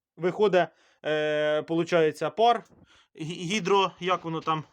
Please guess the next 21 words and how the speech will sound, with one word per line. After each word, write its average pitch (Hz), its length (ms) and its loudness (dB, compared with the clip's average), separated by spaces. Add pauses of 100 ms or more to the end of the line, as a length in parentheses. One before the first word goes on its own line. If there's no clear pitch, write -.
(640)
он, 160 140 -4
бачите, 208 280 0
капелька, 147 540 -4 (240)
ну, 202 120 -10
телефон, 175 480 -10
як 160 140 -8
завжди, 196 360 -2 (540)
ну, 185 120 -4
на 185 120 4
стінці, 208 420 -2
о, 165 220 -2
капельки, 170 520 -2
бачите, 214 320 -2
є, 135 160 2 (280)
і - 120 -2
тут 180 200 0
капелька, 160 440 0
вон 147 140 -2
де 143 100 0
теж 143 200 2
висить. 139 480 -2